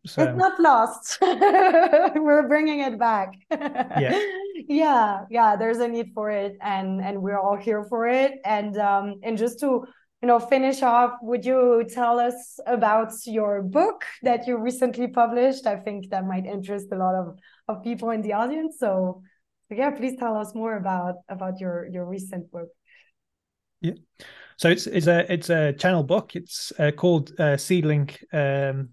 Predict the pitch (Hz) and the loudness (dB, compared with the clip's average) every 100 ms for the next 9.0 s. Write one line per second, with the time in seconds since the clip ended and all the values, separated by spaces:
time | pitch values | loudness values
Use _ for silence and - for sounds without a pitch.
0 | 156 180 151 143 135 131 147 160 160 - | -12 -6 -4 0 0 0 -2 -4 -6 -8
1 | _ _ _ _ _ 185 139 156 147 143 | _ _ _ _ _ -8 -2 0 0 -2
2 | 151 143 139 185 220 - - _ - - | -2 -2 0 0 0 -4 -16 _ -20 -20
3 | _ - 156 190 190 151 151 160 151 180 | _ 0 2 4 4 4 4 2 -2 0
4 | 151 139 139 220 175 190 156 151 151 165 | 0 0 -6 -2 4 4 4 0 -2 -2
5 | 156 156 156 156 156 - 160 143 139 147 | 0 0 0 0 -2 -6 0 0 0 -2
6 | 160 151 147 156 156 147 139 139 135 143 | -2 -2 0 -2 0 0 0 0 -2 -2
7 | - 147 147 160 165 147 131 131 131 151 | -4 -4 -4 -4 -4 -4 0 0 -2 -4
8 | - 151 151 147 131 - 151 175 208 | -2 0 0 -2 -6 -2 0 0 -2